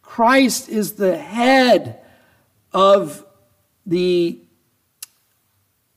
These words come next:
act of receiving the sacrament. Yes, it is the minister who officiates, uh,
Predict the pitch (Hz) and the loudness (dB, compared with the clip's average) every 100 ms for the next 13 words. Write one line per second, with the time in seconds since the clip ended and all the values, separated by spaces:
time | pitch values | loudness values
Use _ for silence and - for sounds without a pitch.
0 | _ _ _ 175 208 208 - 180 202 165 | _ _ _ -2 0 0 -6 -6 -2 -2
1 | 156 156 - 220 214 196 180 165 180 302 | 0 -2 -4 -2 -2 -2 -2 -4 -6 -8
2 | 156 135 117 - _ _ _ _ _ _ | -8 -10 -10 -16 _ _ _ _ _ _
3 | _ _ 170 190 233 247 208 202 175 143 | _ _ -2 2 2 0 0 4 4 2
4 | 170 151 175 220 240 190 - 143 120 _ | -6 -6 -2 -2 -2 -4 -8 -14 -14 _
5 | _ _ _ _ _ _ 208 202 190 - | _ _ _ _ _ _ -2 0 -2 -2
6 | 214 208 - 180 139 123 - - - - | -2 -2 0 0 0 -6 -12 -18 -18 -20
7 | _ _ _ _ _ _ _ 165 160 156 | _ _ _ _ _ _ _ -6 -2 -2